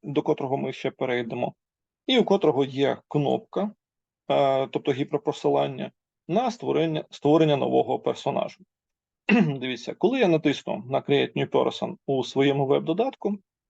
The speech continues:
наприклад, ось тут, у мене відкривається нова H T M L сторінка. Ось ця, де присутні певні, е,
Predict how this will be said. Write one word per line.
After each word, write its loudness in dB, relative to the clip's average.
наприклад, -2
ось -2
тут, -6
у -2
мене 2
відкривається 0
нова -2
H -12
T -4
M -2
L -2
сторінка. -10
Ось -4
ця, -4
де -4
присутні -4
певні, 2
е, -10